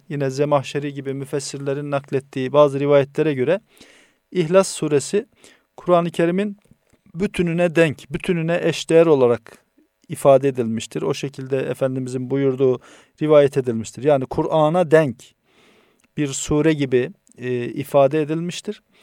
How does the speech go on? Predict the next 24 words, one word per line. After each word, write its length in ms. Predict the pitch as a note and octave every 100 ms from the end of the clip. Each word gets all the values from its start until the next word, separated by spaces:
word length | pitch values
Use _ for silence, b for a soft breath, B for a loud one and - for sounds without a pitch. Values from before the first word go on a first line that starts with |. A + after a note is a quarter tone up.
| b b b b b -
E, 300 | D3 C#3+ C#3
bazı 720 | C#3 F#3+ A3+ G3+ F#3 F3 D#3+
rivayetlerde 720 | D#3+ E3+ E3+ E3 - E3+ E3
göre, 340 | G3 E3+ F3+ -
göre 260 | D#3 F3
ise 200 | G3 -
ki 180 | C#3+ E3+
önce 440 | E3 E3+ E3 E3 D#3+
bu 140 | E3+
rivayet 600 | E3 D#3 D3+ D#3+ - -
biraz 260 | D#3+ D3 C3+
daha 280 | C3+ C#3
zayıftır. 640 | A#2+ C3 C3 - - G3+ - b b b b
Ama, 300 | E3 E3+ D#3 - _ -
e, 120 | C#3+
Kur'an-ı 460 | C#3 D#3+ E3 E3 E3
Kerim'in 380 | E3+ E3 F3+
üçte 400 | F#3 E3+ - F3+
birine 320 | F3 E3 E3 D3+
denk 240 | F#3+ E3
olduğuna 400 | D3+ D3 E3+ E3+
dair 280 | D3+ C3+ A#2
hadisler, 720 | B2 B2 C#3+ C#3 - C#3 D3+
rivayetler 720 | C#3+ C#3+ C#3+ C3+ - G3 G#3+